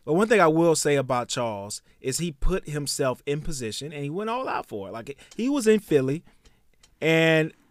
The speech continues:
he, he'll tell you that they traded him. He didn't force his way out, but he forced his way out. But guess what? Not only were we a bad team, he got drafted to an aging championship team, right? But those, our guys were old.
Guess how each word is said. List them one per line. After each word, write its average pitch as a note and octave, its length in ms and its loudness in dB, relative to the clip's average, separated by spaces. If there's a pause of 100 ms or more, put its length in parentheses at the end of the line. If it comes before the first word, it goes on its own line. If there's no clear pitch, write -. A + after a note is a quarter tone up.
(160)
he, G3 200 -2
he'll F#3+ 260 6
tell E3+ 240 4
you C#3 200 2
that B2+ 220 -4
they B2 140 -6
traded C3 440 -4
him. A#2 100 -10
He A#2 80 -6
didn't A#2+ 180 -8
force A2+ 180 -8
his - 120 -8
way G2+ 180 -14
out, - 160 -12
but - 100 -8
he D#4 60 -10
forced - 280 -8
his A3+ 140 -14
way G3+ 140 -10
out. - 180 -6
But F3 100 -6
guess G#3+ 220 0
what? F4 300 -6 (680)
Not A#3+ 240 6
only C#4+ 160 4
were A3 160 10
we G#3 120 8
a E3+ 100 10
bad E3+ 420 4
team, G#3 260 2
he G#3 80 2
got F#3+ 200 6
drafted F3+ 400 2
to D#3 140 0
an C#3 200 -2
aging D#3 600 2
championship C3+ 560 -6
team, A2+ 200 -10
right? A#2 240 -8
But A#2 140 -10
those, E3 220 -4
our D3 220 -2
guys C#3+ 320 0
were B2 180 -8
old. B2 440 -2